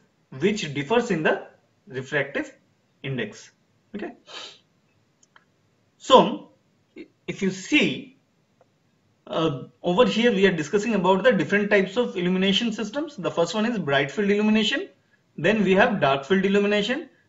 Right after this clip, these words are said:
then we have polarized light illumination. Okay, then, uh, we have an illumination system which uses phase contrast, uh, which is used for the phase contrast, uh, applications. Okay,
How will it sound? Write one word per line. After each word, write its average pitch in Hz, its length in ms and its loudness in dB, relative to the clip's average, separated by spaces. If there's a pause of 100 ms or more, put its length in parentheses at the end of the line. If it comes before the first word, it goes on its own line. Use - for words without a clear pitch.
(120)
then 180 260 2
we 180 80 2
have 185 320 4 (300)
polarized 170 460 2
light 202 200 6
illumination. 208 640 -2 (480)
Okay, 165 220 -6
then, 202 500 -2 (160)
uh, 175 240 -2
we 175 120 -4
have 202 300 2
an 214 160 -2
illumination 196 580 -2
system 185 360 -8
which 160 180 -8
uses 196 320 0 (360)
phase 160 300 -6
contrast, 190 720 0
uh, 160 240 0
which 160 140 -6
is 170 120 -4
used 196 200 -2
for 190 100 0
the 165 140 -2
phase 165 200 -6
contrast, 175 460 -6
uh, 180 60 0
applications. 160 800 -4 (680)
Okay, - 260 -10